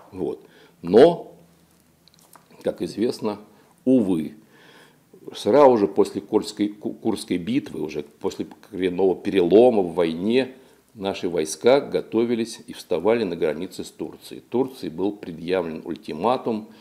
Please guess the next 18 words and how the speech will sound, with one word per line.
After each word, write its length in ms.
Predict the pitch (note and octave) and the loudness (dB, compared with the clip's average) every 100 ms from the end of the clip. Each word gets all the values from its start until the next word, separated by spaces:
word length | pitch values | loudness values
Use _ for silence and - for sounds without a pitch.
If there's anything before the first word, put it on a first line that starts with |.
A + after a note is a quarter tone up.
| - - - - | -20 -20 -20 -10
э, 240 | D2 D2 | -8 -8
в 60 | - | -6
силу 200 | E2+ D#2+ | -6 -6
того, 260 | - E2+ F2 | -4 -4 -4
что 160 | - | -8
она 180 | D#2+ D2+ | -8 -8
была 260 | D#2 D#2 D2+ | -6 -6 -4
союзником 640 | - D2 D2 - - - - | -6 -8 -8 -14 -20 -20 -10
Германии, 540 | E2 F2 A2 C3 C3 | -8 -2 -2 0 -2
что 220 | C3 - | -6 -6
она 180 | F2 D3 | -4 -4
за 100 | F2+ | -2
это 160 | G2 F2 | -4 -4
должна, 340 | D#2 D#2+ G#2+ | -10 -8 -10
так 140 | G#2+ - | -10 -14
сказать, 340 | - D#2 F#2+ - _ | -16 -14 -14 -16 _
понести 480 | F2 D2+ D2+ - D3+ | -12 -10 -12 -8 -6
наказание. 800 | D3+ - G#2+ E2 D2+ C#2+ C#2 | -4 0 0 0 -6 -8 -14